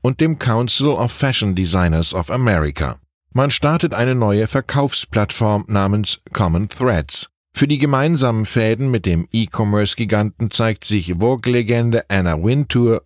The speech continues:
überaus dankbar. Amazon Fashion habe den von der Pandemie betroffenen U-S-Designern schnell geholfen.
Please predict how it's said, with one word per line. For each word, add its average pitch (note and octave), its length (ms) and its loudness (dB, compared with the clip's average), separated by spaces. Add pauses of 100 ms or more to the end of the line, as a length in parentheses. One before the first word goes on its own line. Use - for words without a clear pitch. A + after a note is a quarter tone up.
überaus G#2+ 500 0
dankbar. D#2 500 -2 (400)
Amazon E3 460 0
Fashion C3 500 0
habe A2+ 300 2
den B2+ 300 0
von F#2+ 200 -2
der E2 120 0
Pandemie F2+ 480 0
betroffenen G#2+ 640 -2
U-S-Designern A2 880 0
schnell F2 360 0
geholfen. A2 580 0